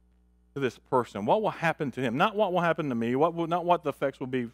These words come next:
for me, but what will the effects be for him?" So, going into this,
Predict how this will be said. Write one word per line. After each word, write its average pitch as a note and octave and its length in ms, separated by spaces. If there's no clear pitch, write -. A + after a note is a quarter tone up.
for B2 60
me, C3 240
but C3+ 80
what F3+ 200
will F3+ 80
the D#3+ 100
effects C#3 360
be B2 380
for A#2+ 100
him?" A2 220
So, F#3 320
going A#3+ 260
into G#3+ 260
this, E3+ 460